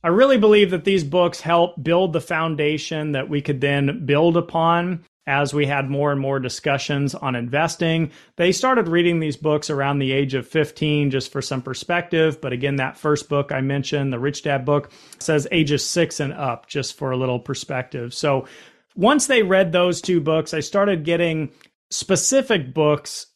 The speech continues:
tuned into each of my nephews based on what they said they wanted to learn next. And that way the interest was there, and I wasn't just recommending books that they felt like they had to read as some kind of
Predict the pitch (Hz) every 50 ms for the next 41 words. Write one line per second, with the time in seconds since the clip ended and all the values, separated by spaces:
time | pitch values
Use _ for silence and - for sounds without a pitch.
0 | _ - - 190 190 190 190 190 185 170 208 - 185 160 160 160 160 151 - -
1 | 151 143 151 170 - 175 156 151 151 - 147 143 135 131 131 131 131 131 135 135
2 | - 143 135 135 131 127 - 175 170 175 170 - 180 156 151 143 143 143 147 -
3 | - 139 123 131 151 160 170 180 180 175 165 - - 156 143 139 131 127 135 143
4 | 156 151 147 143 139 139 139 135 135 127 - 143 135 127 127 127 127 127 120 120
5 | 131 147 160 180 190 185 - - - - - - - _ - 160 160 151 160 160
6 | 165 - 175 151 147 143 139 139 156 - - 165 165 175 165 - - 143 135 135
7 | 131 - - 143 139 139 123 - 147 135 131 131 131 127 123 127 127 131 135 131
8 | 131 131 127 120 135 135 131 135 - - _ - - _ _ - 156 151 156 151
9 | - 147 139 135 135 135 131 131 127 127 127 117 - _ _ - 135 139 170 156
10 | 135 123 - - - - 143 127 135 143 - 139 131 - - 139 135 147 131 135
11 | 131 143 127 127 131 127 131 120 120 135 139 135 131 127 127 123 - - 139 131
12 | 127 131 123 120 120 117 123 -